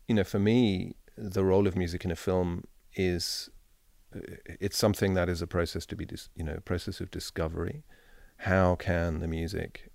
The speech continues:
you know, intelligently and thoughtfully and maybe even invisibly sort of lift up the material?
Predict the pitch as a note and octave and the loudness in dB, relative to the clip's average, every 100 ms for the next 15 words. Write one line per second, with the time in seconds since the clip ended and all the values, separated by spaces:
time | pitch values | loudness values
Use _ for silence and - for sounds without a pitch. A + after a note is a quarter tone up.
0 | - D#2+ - D#2+ E2 D2+ E2 - E2+ - | -6 -6 -4 -6 -4 -4 -4 -4 -8 -6
1 | E2 E2 E2 E2 - E2 E2 E2 F#2+ - | -8 -6 -6 -6 -6 -8 -6 -6 -8 -14
2 | _ - - _ _ _ - - E2 D#2+ | _ -20 -20 _ _ _ -16 -6 -2 -2
3 | D#2+ D#2 D#2 D2 F#2+ - F2+ F2 E2+ E2+ | -4 -4 -4 -6 -8 -8 -2 0 0 0
4 | F#2 E2 D2 D#2 F#2+ _ _ - - - | 0 -2 -2 -2 -8 _ _ -18 -10 -4
5 | F2 D#2+ E2 F2 E2+ - D#2 - F2+ D#2+ | -2 0 2 2 2 2 0 0 -2 -2
6 | - E2 E2+ E2+ F#2 G#3 | -2 -2 0 0 -2 -4